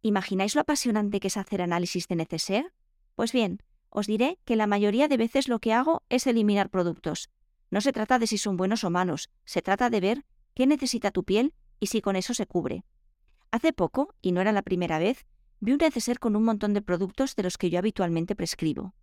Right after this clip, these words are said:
La chica me dijo emocionada: "Lo hago bien, ¿no, Estela? Es que te sigo mucho por Instagram y compro las cosas de las que hablas". Ay, entenderéis que cada vez hable menos de productos. Sirve de poco.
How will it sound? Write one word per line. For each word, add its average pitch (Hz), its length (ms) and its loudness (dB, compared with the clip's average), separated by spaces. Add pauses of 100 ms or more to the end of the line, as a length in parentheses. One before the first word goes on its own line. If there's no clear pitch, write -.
(280)
La 180 160 0
chica - 280 0
me 277 120 4
dijo 196 200 -2
emocionada: 175 720 -4 (400)
"Lo 170 140 -2
hago 214 180 0
bien, 240 320 2
¿no, 190 120 0
Estela? 202 500 -2 (400)
Es - 140 -8
que 330 100 -2
te 302 80 0
sigo 247 240 0
mucho 247 260 2
por 240 140 -2
Instagram 285 520 0
y 220 100 -4
compro 254 300 2
las 220 200 0
cosas 277 320 -2
de 269 80 2
las 190 160 -2
que 185 140 -4
hablas". 175 440 -6 (920)
Ay, 214 600 0 (280)
entenderéis 208 680 0
que 240 120 -2
cada 190 240 2
vez 208 180 0
hable 208 200 2
menos 202 260 0
de 208 100 -2
productos. 180 680 -4 (180)
Sirve 208 400 -2
de 190 100 2
poco. 180 460 -4